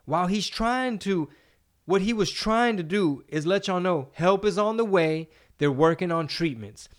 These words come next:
If you heard everything he was saying about the U V light and how the shit was working, he's like, "And you're, and you're gonna test that as well." He kept looking at Doctor Birx, "And you're gonna test that as well." And then he says, "Now, you may need a medical doctor for some of these things, but we're working on it, you know, but you're testing that as well.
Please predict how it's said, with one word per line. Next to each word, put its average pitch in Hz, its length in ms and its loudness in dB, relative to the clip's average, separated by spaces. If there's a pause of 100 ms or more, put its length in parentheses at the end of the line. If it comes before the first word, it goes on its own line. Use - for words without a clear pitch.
(140)
If 156 160 -2
you 180 100 2
heard 208 200 4
everything 190 360 0
he 165 120 -2
was 160 140 -4
saying 160 180 -2
about 143 200 -4
the 117 80 -10
U 127 160 -2
V 135 140 -2
light 135 260 -2
and 110 120 -12
how 131 180 -4
the 113 60 -10
shit 123 240 -10
was 110 120 -12
working, 131 320 -4
he's 131 140 -8
like, 120 120 -10 (180)
"And 135 120 -2
you're, 143 280 0
and 139 120 -2
you're 135 140 2
gonna 139 160 0
test 139 300 -4
that 135 160 -2
as 127 120 -6
well." 110 360 -6 (640)
He 156 120 -6
kept 170 240 -2
looking 160 240 0
at 143 80 0
Doctor 135 280 -2
Birx, 131 360 -6 (380)
"And 135 160 -2
you're 139 100 2
gonna 135 200 0
test 131 280 -2
that 120 160 0
as 110 140 -4
well." 113 320 -2
And 131 100 -4
then 139 80 0
he 147 120 0
says, 131 300 -2 (300)
"Now, 143 120 -2
you 151 180 -2
may 165 180 0
need 165 140 0
a 160 60 -4
medical 151 400 -4
doctor 147 540 -4
for 139 120 -6
some 131 240 -6
of 135 60 -6
these 135 260 -8
things, 123 420 -4
but 127 160 -6
we're 135 140 -4
working 135 340 -6
on 117 220 -6
it, 104 160 -10
you 131 120 -8
know, 113 100 -6
but 135 200 -6
you're 143 80 -4
testing 139 440 -6
that 123 180 -4
as 120 160 -10
well. 120 360 -8